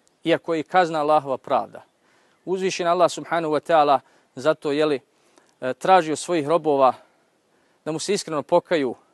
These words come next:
i Allah se obraduje pokajanju svoga roba više nego što se čovjek koji je u pustinji izgubio svoju jahalicu na kojoj su mu i hrana i voda,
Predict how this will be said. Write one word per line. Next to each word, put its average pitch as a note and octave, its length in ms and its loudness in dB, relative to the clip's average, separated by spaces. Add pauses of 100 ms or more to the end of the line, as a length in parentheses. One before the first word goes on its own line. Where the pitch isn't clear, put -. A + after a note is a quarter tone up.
(720)
i D#3 240 -4
Allah F3+ 400 6
se - 220 -4
obraduje F3+ 560 2
pokajanju D#3 920 0
svoga D3+ 500 -2
roba A#2+ 280 -4 (840)
više G3 600 -2 (100)
nego D#3 280 -6
što D#3 200 -6
se D3 260 -4 (340)
čovjek F#3 500 -2
koji D#3 180 -2
je D#3 60 -2
u D3 40 -4
pustinji F3 640 -4
izgubio E3 500 -2
svoju D3+ 300 -4
jahalicu D3+ 580 2
na A#2+ 100 -12
kojoj C#3+ 240 -6
su - 160 -12
mu D3 100 -6
i C#3 40 -6
hrana D#3 400 0
i C3+ 60 -4
voda, D#3+ 300 0